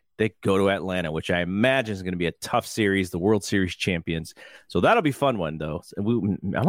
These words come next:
Speaker 1: if
Speaker 2: they're
Speaker 1: Michael
Speaker 2: on fire right now,
Speaker 1: I
Speaker 2: too.
Speaker 1: see a little Michael Harris the third, man.
Speaker 2: Ooh, yeah, yeah.
Speaker 1: What a prospect. All right, so, uh, well, that's it from here. We will, uh, talk to you next week. For Brad, I'm Double G. See you when we see you. Peace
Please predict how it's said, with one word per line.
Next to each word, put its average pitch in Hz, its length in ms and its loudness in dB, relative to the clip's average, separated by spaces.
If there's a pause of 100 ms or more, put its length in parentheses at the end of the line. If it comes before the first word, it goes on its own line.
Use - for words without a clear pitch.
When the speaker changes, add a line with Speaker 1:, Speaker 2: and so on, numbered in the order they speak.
Speaker 1:
if 110 40 0
Speaker 2:
they're 143 160 4
Speaker 1:
Michael - 140 -2
Speaker 2:
on - 60 -6
fire 110 680 -2
right 87 220 -10
now, - 180 -10
Speaker 1:
I - 40 -6
Speaker 2:
too. 277 140 0
Speaker 1:
see 104 200 4
a 165 60 8
little 151 180 6
Michael 107 340 -2
Harris 170 460 0
the 101 100 -4
third, 143 560 4
man. 82 400 0
Speaker 2:
Ooh, 127 480 4
yeah, 92 300 0
yeah. 104 240 -4
Speaker 1:
What 143 80 4
a 107 60 0
prospect. - 680 -2 (200)
All 196 80 6
right, 180 200 4
so, 170 440 4
uh, 135 380 6 (280)
well, 147 320 4
that's 170 220 2
it 170 100 2
from 143 140 0
here. 147 400 2 (280)
We 120 140 4
will, 117 480 6
uh, 104 160 4
talk 123 380 0
to - 180 -6
you 98 480 2
next 131 580 2
week. 98 440 0
For 123 260 2
Brad, 95 380 2
I'm 87 180 -6
Double 85 220 -6
G. 101 320 0
See - 160 -2
you 90 100 4
when 87 80 2
we 87 80 0
see - 200 0
you. 120 180 4
Peace - 640 -2